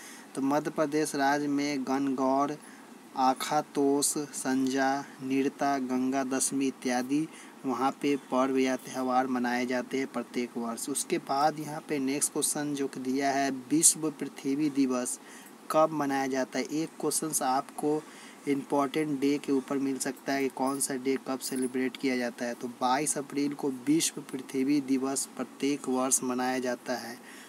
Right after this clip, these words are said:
उसके बाद है छः नंबर क्वेश्चंस दिया है, मुद्रा राक्षस,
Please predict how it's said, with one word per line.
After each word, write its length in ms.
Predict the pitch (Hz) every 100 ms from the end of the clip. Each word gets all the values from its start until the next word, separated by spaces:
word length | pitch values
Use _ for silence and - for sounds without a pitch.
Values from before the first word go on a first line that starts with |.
| - -
उसके 340 | 143 - 170
बाद 420 | 147 139 143 160 151
है 380 | - 147 147 143
छः 380 | - 139 147 156
नंबर 340 | 151 151 151
क्वेश्चंस 380 | 143 135 - 143
दिया 340 | 135 139 139
है, 160 | 131 139
मुद्रा 460 | 135 135 127 151
राक्षस, 540 | 147 139 - - 151